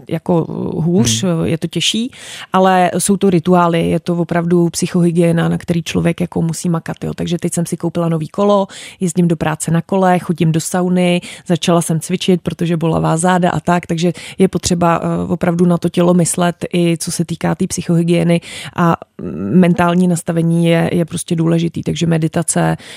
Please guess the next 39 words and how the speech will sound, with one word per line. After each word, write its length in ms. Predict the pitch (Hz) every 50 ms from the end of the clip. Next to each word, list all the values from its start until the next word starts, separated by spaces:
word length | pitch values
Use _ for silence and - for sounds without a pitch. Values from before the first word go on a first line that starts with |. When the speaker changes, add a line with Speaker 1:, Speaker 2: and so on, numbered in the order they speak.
| - - -
Speaker 1:
na, 180 | 180 170 165 -
na 120 | 175 175 170
večer, 420 | 170 165 - - - 165 165 165
na, 200 | 165 165 160 -
na 120 | 170 170 165
spaní 580 | 156 - - 170 160 165 170 165 160 160 160 156 - _ _ _ _ _ _ _ _ _ - - -
je, 420 | - 180 165 160 160 160 160 - - - 160 165 - - - - 135
eh, 40 | 151
jaký 280 | 165 - - - 165
u 80 | - 151
nás, 340 | 151 - 104 98 - - -
eh, 220 | 165 156 160 160
na 120 | 165 156
pořadu 380 | 151 - 175 170 180 165 165 170
dne 200 | 160 156 165 156
číslo 340 | - - - 175 - - 202
jedna. 320 | 185 170 160 160 160 139 - - - - - _ _
Speaker 2:
Počkejte, 300 | - 101 - 95 90 98
meditace, 800 | 98 98 98 95 98 107 - - 101 - - - 110 107 107 113
eh, 120 | 120 110 101
na 120 | 101 98
spaní, 360 | 95 - - 110 107 107 107
to 120 | 95 113 107
znamená, 440 | 98 107 101 101 104 101 104 104 104
že 180 | 95 - 107
to 100 | 92 -
je 80 | 104 101
takové 320 | - 104 - - 104 101
to, 120 | 98 - 104
že 120 | 95 104
dýcháte 520 | 95 98 104 101 - 117 104 101 - 110
na 100 | 104 101
čtyři 600 | 98 - - - - 104 95 98 98 101 101 104
a 100 | 104 104
pak 180 | 101 - 101 90
vydechujete 580 | 95 101 98 101 95 - 117 101 98 95 101 101
na 100 | 101 95
čtyři, 440 | - - - - 98 95 101 104
nebo, 240 | 101 101 92 95 98